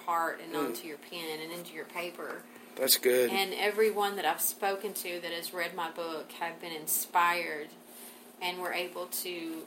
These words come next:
Speaker 1: um, look into the places of their own lives and get healing in those areas. And that is why I wrote the book, for healing, heart, you know, healing in our hearts.
Speaker 2: Yes.
Speaker 1: And, and, and, and in the places where we felt lacking.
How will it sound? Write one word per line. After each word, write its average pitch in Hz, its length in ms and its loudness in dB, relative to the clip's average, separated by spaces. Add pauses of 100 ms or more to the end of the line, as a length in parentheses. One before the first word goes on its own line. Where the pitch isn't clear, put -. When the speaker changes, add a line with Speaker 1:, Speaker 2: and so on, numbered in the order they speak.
(160)
Speaker 1:
um, 156 300 -8
look 202 220 2
into 190 160 -6
the 180 100 -6
places - 480 -4
of 175 140 -6
their 175 200 -4
own 180 280 0
lives 165 680 -2 (140)
and 175 180 -8
get 180 160 -4
healing 180 480 -8
in 165 100 -10
those 165 220 -10
areas. 165 640 -8 (880)
And 165 400 -4 (160)
that 180 340 4
is 180 120 -8
why 180 100 0 (180)
I 175 60 -4
wrote 165 160 -6
the 180 60 -8
book, 208 340 0
for - 160 -10
healing, 202 500 -4 (680)
heart, - 260 6
you 180 80 -6
know, 165 140 -4 (100)
healing 190 300 -2
in 170 100 -6
our 165 160 0
hearts. 180 600 0
Speaker 2:
Yes. 123 760 0
Speaker 1:
And, 175 120 -6
and, 165 80 -12
and, - 480 -12
and - 0 - (100)
in 175 40 -8
the 170 140 -10
places 185 480 -2
where 175 120 -4
we 175 160 -4
felt 170 340 -6
lacking. 180 480 -2